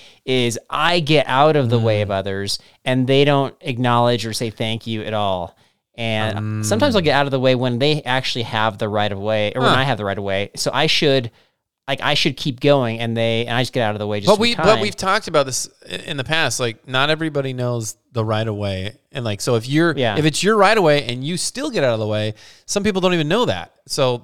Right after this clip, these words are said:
Speaker 2: they might not even
Speaker 1: Yeah.
Speaker 2: feel obligated to say thank you. And th-,
Speaker 1: Yeah,
Speaker 2: and
Speaker 1: it's
Speaker 2: that
Speaker 1: just
Speaker 2: annoys you.
Speaker 1: annoying. It's not, it's not,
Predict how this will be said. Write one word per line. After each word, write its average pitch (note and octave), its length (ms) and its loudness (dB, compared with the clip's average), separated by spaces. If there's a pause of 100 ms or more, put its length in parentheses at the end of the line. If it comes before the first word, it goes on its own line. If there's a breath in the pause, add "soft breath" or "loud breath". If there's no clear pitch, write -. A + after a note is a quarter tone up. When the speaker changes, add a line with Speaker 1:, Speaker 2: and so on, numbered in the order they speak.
Speaker 2:
they C3+ 140 -4
might D3 140 0
not D#3+ 80 0
even C3 140 2
Speaker 1:
Yeah. F2+ 40 -6
Speaker 2:
feel C#3+ 120 -2
obligated A#2 520 0
to G2+ 60 -6
say F2+ 180 -4
thank E2 260 -16
you. - 80 -20 (500 soft breath)
And A2+ 100 -8
th-, - 80 -6
Speaker 1:
Yeah, - 40 -2
Speaker 2:
and - 100 -4
Speaker 1:
it's A2+ 80 -2
Speaker 2:
that G#2 60 2
Speaker 1:
just G#2+ 100 0
Speaker 2:
annoys G3 100 4
you. B3+ 60 4
Speaker 1:
annoying. F#3 140 0
It's A#2 100 -6
not, D#3 140 0
it's - 120 -6
not, E3+ 380 2